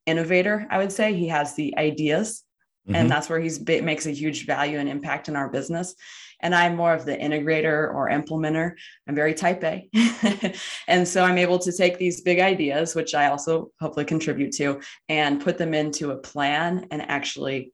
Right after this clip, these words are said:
Speaker 1: make them work and move forward ultimately. And so honestly, we've had a really complementary relationship over the years, um,
Speaker 2: Mm.
Speaker 1: because our different skill sets line up very nicely. Um,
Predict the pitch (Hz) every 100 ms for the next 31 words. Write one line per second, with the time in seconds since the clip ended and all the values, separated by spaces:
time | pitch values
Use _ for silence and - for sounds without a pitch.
0 | _ _ - 147 131 - - - 127 -
1 | - - - - - - - - 139 -
2 | 170 - 196 196 - - - - 165 185
3 | 190 190 190 165 160 156 165 165 151 143
4 | 151 143 - 151 147 143 143 143 151 143
5 | 139 139 _ _ _ _ _ - 160 127
6 | 113 - 185 180 180 165 147 143 135 139
7 | 160 160 190 - 147 - - - 151 143
8 | - - 147 143 147 139 143 131 - -
9 | 131 131 139 131 - - - 143 139 139
10 | 135 143 135 127 127 139 - 165 202 -
11 | - - - - - 156 156 131 135 143